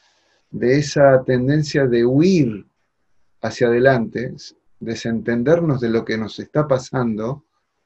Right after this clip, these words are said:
reconocer aquello que somos, pensando que en el aquí y ahora está todo lo que necesitamos ha-, hacer o no hacer. El futuro no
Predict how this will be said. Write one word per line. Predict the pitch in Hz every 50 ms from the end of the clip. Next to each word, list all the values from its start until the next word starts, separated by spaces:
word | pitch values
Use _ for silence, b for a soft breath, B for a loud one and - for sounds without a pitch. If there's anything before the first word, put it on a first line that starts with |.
| _ -
reconocer | 110 117 110 - 117 113 117 107 - - 175 175 143
aquello | 135 127 - 143 139 123 123 110
que | - 104 98
somos, | - - 135 120 110 113 123 151 151 - _ _ _ _ _ _ _ _ _ _ _ _ _ _ _ _ _ _ _ _ _ _ _ -
pensando | - 131 131 131 - 165 170 175 165 160 -
que | - 131 127 123
en | 120 120
el | 117 117
aquí | 120 117 - - 180
y | 165
ahora | 151 147 151 165 170 175 175 175 - - _ _ _ _ _ _ _ _ _ _ _
está | - 120 - - 151 147
todo | 147 165 165 160 156 156
lo | 147 123 110
que | - - 110
necesitamos | 107 104 95 - - 104 98 - 127 127 123 113 - -
ha-, | 98 - - - _ _ _ - 113
hacer | 107 - - 175 185 -
o | -
no | 120 120 147 165 160 131
hacer. | 110 - - - 196 175 123 101 95 - - _ _ _ _ _ _ _ _ _ - - _ _ _ _ _ _ - - - _ _ _ _
El | - 117 113 113
futuro | - - 123 123 - 202 196 180 180 175 175 - - _ _ _ _ _ -
no | - 117 135 160 180 190 185 -